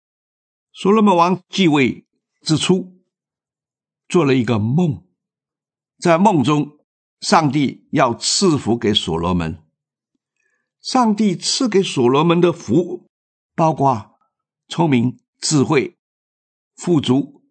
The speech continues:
尊荣和长寿。上帝所赐的福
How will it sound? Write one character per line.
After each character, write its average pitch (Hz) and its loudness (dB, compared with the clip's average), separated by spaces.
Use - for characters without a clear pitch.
尊 208 2
荣 113 -4
和 101 -8
长 104 -8
寿。 - -4
上 247 2
帝 214 0
所 151 0
赐 - -4
的 160 0
福 - -4